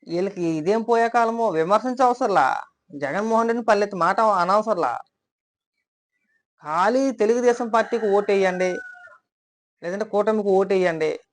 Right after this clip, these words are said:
అభివృద్ధి కావాలంటే ఈ అభ్యర్థిని గెలిపించుకోండి. నాలుగు మంచి మాటలు మాట్లాడినా కానీ వీళ్ళు కడుపు మండిపోద్ది అన్నమాట. అదో రకం పిచ్చతనం, అదో రకం సైకోయిజం. మీరు మళ్ళీ అధికారంలోకి వచ్చేస్తే ఇంక జనాలు ఎవరిని బతకనివ్వరురా,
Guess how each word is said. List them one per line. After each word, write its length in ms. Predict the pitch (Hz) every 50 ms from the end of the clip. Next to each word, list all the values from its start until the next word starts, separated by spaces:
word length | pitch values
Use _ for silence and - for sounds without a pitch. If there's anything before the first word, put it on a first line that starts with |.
| -
అభివృద్ధి 360 | 151 165 170 196 208 214 208 196
కావాలంటే 540 | 208 196 185 185 185 185 185 185 190 254
ఈ 200 | 240 226 190 185 180
అభ్యర్థిని 520 | 170 160 160 196 202 190 180 208 214 214 190 165
గెలిపించుకోండి. 800 | 170 180 170 196 196 185 185 - 170 160 151 156 160 165 156 - _ _ _ _ _ _ _ _ _ _ _ _ _ _ _
నాలుగు 260 | 156 165 175 185 190 185
మంచి 240 | 175 170 170 -
మాటలు 260 | 202 214 214 214 202 202
మాట్లాడినా 480 | 196 190 190 190 196 185 180 180 180
కానీ 160 | 185 196 208
వీళ్ళు 120 | 208 190 - -
కడుపు 220 | 165 165 170 175
మండిపోద్ది 340 | 165 160 156 156 156 147 151
అన్నమాట. 240 | - - - _ - _ _ _ _ _ _ _ _ -
అదో 240 | 135 147 170 185 185
రకం 240 | 185 175 180 190
పిచ్చతనం, 480 | 185 185 175 175 - 175 - 185 185 185
అదో 240 | 180 160 156 165 165
రకం 200 | 165 165 170 180
సైకోయిజం. 640 | - 175 147 147 147 147 160 156 151 147 156 - - _ _ _ _ _ _ _ _ _ _ _ _ _ _ _ _ _ _ _ _
మీరు 140 | 165 170 170
మళ్ళీ 240 | 170 156 151 165 190
అధికారంలోకి 520 | 196 196 190 196 202 196 190 202 208 202
వచ్చేస్తే 340 | 202 190 - 208 196 196 208
ఇంక 120 | 208 202 165
జనాలు 280 | 165 160 175 185 190
ఎవరిని 180 | 190 190 185 196
బతకనివ్వరురా, 680 | 180 160 156 156 170 180 185 185 185 165 156 147 160